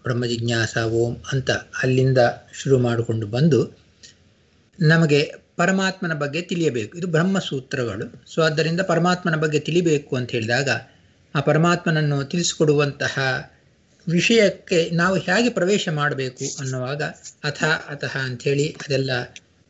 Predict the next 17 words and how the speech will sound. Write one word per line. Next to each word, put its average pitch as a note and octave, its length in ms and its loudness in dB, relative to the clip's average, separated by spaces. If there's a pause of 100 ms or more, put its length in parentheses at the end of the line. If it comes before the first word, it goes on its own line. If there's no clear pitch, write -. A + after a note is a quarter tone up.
ಆ, C#3+ 440 -2 (380)
ನಾವು A#2+ 340 -2
ಅಧಿಕಾರಿ B2 760 -2 (260)
ಪ್ರಯೋಜನ B2 500 0
ಅವೆಲ್ಲ B2 260 0
ನೋಡ್ತಾ A#2+ 320 -2
ಬಂದಿದ್ದೀವಿ. C3 600 -2 (280)
ಅದಾದ E3+ 340 2
ಮೇಲೆ, E3+ 520 0 (240)
ಮ್, D#3 320 -4 (680)
ಅದು E3+ 480 0 (120)
ಜಿಜ್ಞಾಸ F3+ 520 4
ಅಧಿಕರಣ, D#3+ 420 2 (200)
ಒಂದು E3+ 180 2
ಸೂತ್ರ E3 360 -2 (220)
ಒಂದು E3 240 2
ಅಧಿಕರಣ. C3 480 2